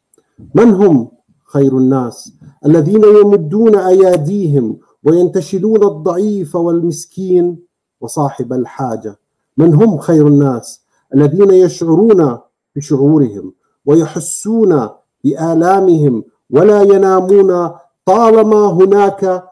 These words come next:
ما يمكننا عمله للإنسان؟ لنكن نحن خير الناس بالكلمة الحسنة،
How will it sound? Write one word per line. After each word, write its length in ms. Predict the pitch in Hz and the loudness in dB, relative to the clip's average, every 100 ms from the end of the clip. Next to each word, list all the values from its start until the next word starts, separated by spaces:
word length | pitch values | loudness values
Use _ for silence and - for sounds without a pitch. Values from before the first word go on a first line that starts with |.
| _ 139 | _ -6
ما 200 | 160 160 | -2 -2
يمكننا 1120 | 156 160 156 147 - 233 196 175 160 151 - _ - | -2 -2 -4 -6 0 2 4 2 -2 -6 -14 _ -4
عمله 640 | 151 139 127 113 120 117 | 0 0 -2 -8 -8 -6
للإنسان؟ 760 | 117 113 113 - 120 107 98 - _ _ _ _ _ _ | -8 -8 -10 -8 -10 -10 -12 -18 _ _ _ _ _ _
لنكن 800 | 117 175 170 - 160 147 143 143 | -2 0 0 -2 0 0 0 -2
نحن 540 | 147 147 - - 117 113 | -4 -8 -14 -18 -14 -14
خير 340 | - 113 104 | -10 -8 -6
الناس 600 | 101 95 95 _ _ _ _ _ _ _ - | -8 -8 -14 _ _ _ _ _ _ _ -4
بالكلمة 680 | 135 123 - 185 202 180 170 | -2 -2 0 2 2 2 2
الحسنة، 680 | 156 143 170 147 127 98 | 0 0 -6 -6 -6 -6